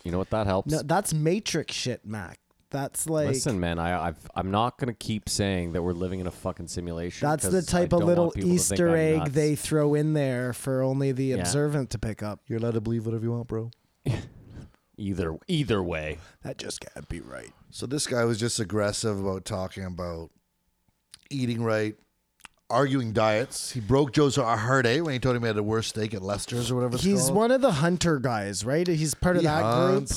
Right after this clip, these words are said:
Speaker 2: group.
Speaker 3: he does, uh, triathlons.
Speaker 2: Yeah,
Speaker 3: Yeah,
Speaker 2: I'm
Speaker 3: these
Speaker 2: not
Speaker 3: guys are too high end for me,
Speaker 2: yeah,
Speaker 3: man.
Speaker 2: but
Speaker 3: His
Speaker 2: it's
Speaker 3: kids, ten-year-old,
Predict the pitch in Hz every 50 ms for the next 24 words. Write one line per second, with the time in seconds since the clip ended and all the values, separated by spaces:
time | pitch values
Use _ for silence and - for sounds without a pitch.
0 | - 127 110 101 92 101 107 101 92 95 98 87 90 104 98 95 92 92 90 90
1 | 87 87 87 - - 98 95 110 123 120 120 131 127 127 127 127 127 127 127 123
2 | 117 143 160 170 139 147 151 160 160 170 175 175 180 185 175 165 196 196 175 151
3 | 156 170 160 160 151 139 135 127 123 123 120 113 110 117 110 107 107 104 107 104
4 | 107 107 104 - - 127 127 120 139 135 123 127 - - 165 165 151 139 - -
5 | - 156 156 160 160 160 151 151 139 123 -